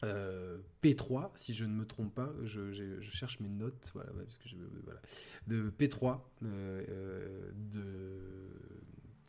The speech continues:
qui, qui est accompagné en fait de, voilà, qui s'appelle Sergueï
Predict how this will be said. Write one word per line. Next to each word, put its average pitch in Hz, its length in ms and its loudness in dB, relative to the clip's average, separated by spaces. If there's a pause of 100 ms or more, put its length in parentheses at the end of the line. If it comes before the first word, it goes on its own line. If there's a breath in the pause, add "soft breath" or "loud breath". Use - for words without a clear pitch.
(140)
qui, 113 220 2
qui - 160 4
est 120 100 4
accompagné 131 560 8
en 120 80 6
fait 139 340 2
de, 107 340 2
voilà, 95 200 -4
qui - 140 -12
s'appelle 127 260 8
Sergueï 135 560 12